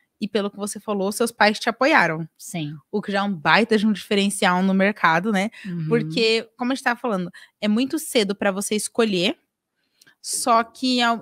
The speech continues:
Speaker 1: é, eu acho que o problema não é nem ser muito cedo pra você escolher, mas eu acho que o problema tá mais em como as pessoas querem te cobrar que você não erre, né? Que é tipo assim,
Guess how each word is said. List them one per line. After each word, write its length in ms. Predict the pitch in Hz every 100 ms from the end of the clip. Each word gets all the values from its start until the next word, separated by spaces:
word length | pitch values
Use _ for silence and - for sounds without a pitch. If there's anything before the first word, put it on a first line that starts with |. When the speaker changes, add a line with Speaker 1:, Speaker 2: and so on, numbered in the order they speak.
| -
Speaker 1:
é, 140 | 220 - _ -
eu 120 | 262
acho 200 | 311 311
que 60 | 311
o 40 |
problema 300 | 302 285 277
não 80 | 269
é 20 |
nem 200 | 269 320
ser 140 | - 311
muito 260 | 294 285
cedo 240 | 269 247 226
pra 140 | 240
você 220 | 226 233
escolher, 560 | 233 - 233 196 185 269 - - -
mas 220 | 214 220 240
eu 60 |
acho 260 | 240 240 -
que 60 | 262
o 60 |
problema 480 | 220 240 226 233 254
tá 140 | 254
mais 360 | 233 226 247 247
em 60 | 240
como 180 | 247
as 100 | 262
pessoas 500 | 262 254 254 233 240
querem 460 | - 240 233 233 247 _ -
te 100 | 240
cobrar 320 | 262 220 220
que 100 | 226
você 200 | 240 247
não 160 | 226 269
erre, 340 | 185 170 170 - _ _ _ _ _ _ _
né? 260 | 214 202 233 - _
Que 80 | 202
é 40 |
tipo 120 | 196 247
assim, 240 | 254 190